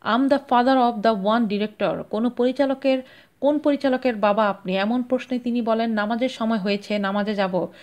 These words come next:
রেন্টি হোটেলের পরিচালক ছেলের নাম বারবার জানতে চাইলে তিনি জানান, স্পিকারের সঙ্গে মিটিংয়ে আছেন। এই প্রতিবেদককে তার সংসদ ভবনের অফিসে গিয়ে এই বিষয়ে কথা বলতে বলে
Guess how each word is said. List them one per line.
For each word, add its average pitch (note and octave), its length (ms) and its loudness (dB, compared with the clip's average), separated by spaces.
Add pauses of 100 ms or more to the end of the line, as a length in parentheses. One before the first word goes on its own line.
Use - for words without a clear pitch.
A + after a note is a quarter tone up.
(220)
রেন্টি C4 240 0
হোটেলের C#4 340 0
পরিচালক B3 560 -2
ছেলের A3+ 240 -4
নাম G#3+ 320 0
বারবার G#3 340 2
জানতে G#3 300 -2
চাইলে A3+ 260 -4
তিনি G#3+ 240 -4
জানান, G3+ 320 -4 (380)
স্পিকারের C#4 360 -2
সঙ্গে C4 280 -4
মিটিংয়ে A3+ 400 -2
আছেন। F#3 380 -4 (240)
এই A#3+ 100 0
প্রতিবেদককে C4 640 0
তার G#3+ 180 0
সংসদ A3 420 -6
ভবনের A#3 280 -2
অফিসে G#3+ 340 -6
গিয়ে G#3 260 -2
এই G#3+ 100 -4
বিষয়ে G#3+ 300 -6
কথা G3+ 240 -4
বলতে A3 280 -2
বলে G3 300 -2